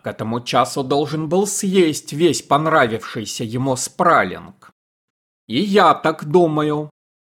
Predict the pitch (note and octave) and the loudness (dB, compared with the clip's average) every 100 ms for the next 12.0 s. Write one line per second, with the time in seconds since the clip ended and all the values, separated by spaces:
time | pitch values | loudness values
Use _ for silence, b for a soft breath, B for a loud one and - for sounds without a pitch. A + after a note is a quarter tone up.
0 | - A#2+ G2+ C3 C#3 C#3 G#2+ A#2+ - B2+ | -14 -10 -2 -2 0 -2 -4 -8 -10 -8
1 | C3+ - A#2+ B2+ C3+ A2 F2+ F2+ - _ | -4 -2 -2 -2 0 0 0 -10 -20 _
2 | _ _ G2 F#2 E2 G#2+ F#3+ B3 F3+ A#2 | _ _ -14 -14 -12 -2 2 4 2 -2
3 | - - A2+ B2 A#2 A#2 G#2+ - G#2 G#2 | -8 -10 -6 -4 -2 -4 -6 -8 -8 -8
4 | G2 - - D3+ A3+ F#3 - A2 A#2+ A#2+ | -10 -10 -2 2 4 2 -4 -6 -4 -2
5 | B2+ B2+ C3 D3 D3+ - D3+ D3 - E3 | -2 -2 -2 -2 -2 -2 0 0 0 -4
6 | F3 - G3 C#3+ - - - _ _ _ | -4 0 0 0 -2 -14 -16 _ _ _
7 | _ _ _ _ _ _ G2 A#2+ F3+ F#3 | _ _ _ _ _ _ -8 0 4 4
8 | D#3+ A2+ F#2+ D#2 - - _ - D3 C#3 | 4 2 -2 -4 -10 -20 _ 2 2 2
9 | C#3 A#2 A#2 A2 - G#2 G#2+ G2 - D#3 | -4 -4 -4 -6 -8 -10 -10 -10 -2 0
10 | G3 F#3 F3+ F3+ C3+ B2+ B2 B2 C3 - | 2 2 2 0 -2 0 0 0 -2 0
11 | D3 D#3+ E3 C#3+ F#2+ F2 F2 - F2 - | -2 0 0 0 0 -6 -12 -12 -16 -16